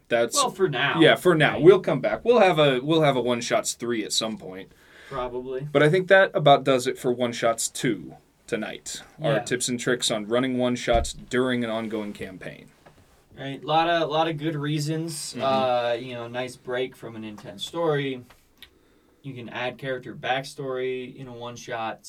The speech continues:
Speaker 2: flush that out.
Speaker 1: Mm-hmm.
Speaker 2: Uh, you can show the players how they've changed the world.
Speaker 1: Mm-hmm.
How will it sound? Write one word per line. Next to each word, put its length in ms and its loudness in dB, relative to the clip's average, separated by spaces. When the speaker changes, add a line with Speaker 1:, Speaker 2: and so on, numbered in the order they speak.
Speaker 2:
flush 300 -10
that 200 -10
out. 340 -8
Speaker 1:
Mm-hmm. 300 -12
Speaker 2:
Uh, 480 -6
you 100 -14
can 220 -14
show 440 -4
the 60 -8
players 440 -6
how 140 -8
they've 180 -12
changed 420 -12
the 80 -8
world. 420 -8
Speaker 1:
Mm-hmm. 360 -8